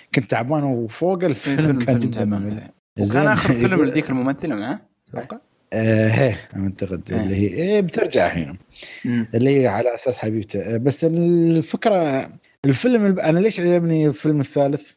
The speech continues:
Speaker 1: لأن جدا شطح في فيلم ثور وخلاه شوية أفضل بمراحل بالنسبة لي.
Speaker 3: أنا لسه ما شفته
Speaker 1: المخرج
Speaker 3: صراحة،
Speaker 1: كان
Speaker 3: متحمس.
Speaker 1: تا-،
Speaker 2: آه،
Speaker 1: تا-،
Speaker 2: تايكا ويتيتي
Speaker 1: تايكا ويتيتي.
Speaker 2: فعلا.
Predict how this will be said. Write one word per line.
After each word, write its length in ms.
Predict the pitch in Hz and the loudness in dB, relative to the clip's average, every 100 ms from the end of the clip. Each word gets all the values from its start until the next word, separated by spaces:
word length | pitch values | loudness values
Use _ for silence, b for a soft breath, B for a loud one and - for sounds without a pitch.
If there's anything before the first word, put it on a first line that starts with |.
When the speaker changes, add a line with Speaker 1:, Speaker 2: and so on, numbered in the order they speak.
| _ - | _ 0
Speaker 1:
لأن 680 | 123 165 196 160 139 120 | 2 4 4 4 2 0
جدا 320 | 123 180 151 | 0 2 2
شطح 520 | 123 - - - 131 - | 2 -2 -6 -6 -6 -8
في 220 | - 123 | -14 -16
فيلم 300 | - 151 139 | -2 -2 0
ثور 400 | 110 - 147 151 | -4 -2 0 2
وخلاه 440 | 123 101 127 135 | 0 0 0 2
شوية 440 | 127 135 127 117 131 | 2 2 2 2 0
أفضل 320 | 127 120 107 | -2 0 0
بمراحل 540 | 98 101 107 104 - | 0 -2 0 0 -2
بالنسبة 440 | 82 85 87 - 76 | -8 -12 -12 -12 -12
لي. 120 | - - B B | -12 -20 B B
Speaker 3:
أنا 100 | 127 | 0
لسه 280 | 131 127 143 | 2 2 2
ما 80 | 104 | 4
شفته 100 | 107 | 2
Speaker 1:
المخرج 200 | 113 113 | 2 0
Speaker 3:
صراحة، 160 | - | 0
Speaker 1:
كان 100 | 127 | 0
Speaker 3:
متحمس. 460 | 113 113 117 117 - | 2 0 0 -2 0
Speaker 1:
تا-، 80 | 120 | -2
Speaker 2:
آه، 320 | - 113 110 | -2 -6 -2
Speaker 1:
تا-، 20 | |
Speaker 2:
تايكا 220 | 123 110 117 | -2 -2 -2
ويتيتي 60 | |
Speaker 1:
تايكا 260 | 120 110 117 | 0 2 0
ويتيتي. 200 | 110 110 | -2 -4
Speaker 2:
فعلا. 140 | 113 | -10